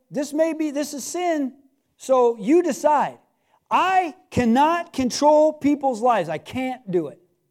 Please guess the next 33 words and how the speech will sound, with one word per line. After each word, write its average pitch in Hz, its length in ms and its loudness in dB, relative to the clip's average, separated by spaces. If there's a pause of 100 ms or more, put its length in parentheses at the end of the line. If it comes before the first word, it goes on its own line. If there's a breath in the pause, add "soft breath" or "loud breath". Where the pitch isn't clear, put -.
(140)
I 156 60 -20
can't. 311 420 -4 (1160)
We've 254 200 0
got 277 200 0
dominion 262 380 0
and 247 120 -2
authority 285 380 0
over 240 160 2
a 240 40 -2
lot 247 200 -2
of 240 80 -10
things, 294 220 -4
but 202 100 -2
I 202 260 0
cannot 240 420 -4
control 226 360 0
somebody's 202 380 -4
life. 233 160 0 (720)
I 180 140 -2
can 196 180 -2
lay 226 160 6
it 226 100 4
out 302 240 6
there 254 340 0
and 190 140 -8
say, 202 380 0 (880)
"Choose 214 280 -2
this 240 180 -2
day 269 440 2 (600)
whom 226 180 0
you're 233 100 -4
gonna 240 160 -6
serve." 294 480 -10